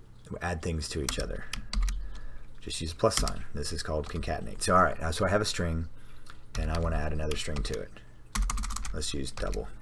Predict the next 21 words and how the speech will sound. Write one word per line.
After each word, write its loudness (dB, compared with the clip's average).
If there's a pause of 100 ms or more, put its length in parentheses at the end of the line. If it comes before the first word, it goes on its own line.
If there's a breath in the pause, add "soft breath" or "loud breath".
(180)
We'll -2
get -2
into 0
the -4
single -2 (100)
in 2
a 2
minute, -2 (320 loud breath)
or -2
a -2 (320)
while -2
later. -4 (300 loud breath)
So, 2
all 8
right. 4 (1800 loud breath)
Word. 4 (1900 loud breath)
Let's -8
make 0
it 2
pretty. 6 (1160 loud breath)
Word. 2